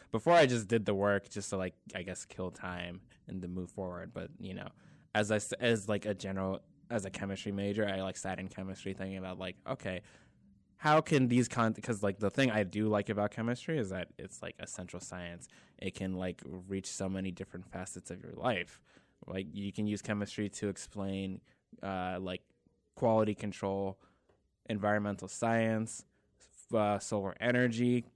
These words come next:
even quantum mechanics. So,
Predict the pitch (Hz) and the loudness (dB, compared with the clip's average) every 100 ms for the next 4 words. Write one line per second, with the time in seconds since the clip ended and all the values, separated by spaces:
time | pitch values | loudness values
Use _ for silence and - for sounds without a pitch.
0 | - 131 113 90 - - 117 117 107 95 | -6 -2 -2 -4 -12 0 2 4 2 -2
1 | - 101 87 87 - - - _ _ _ | -4 -4 -4 -6 -10 -18 -18 _ _ _
2 | - 101 95 92 | -4 0 0 0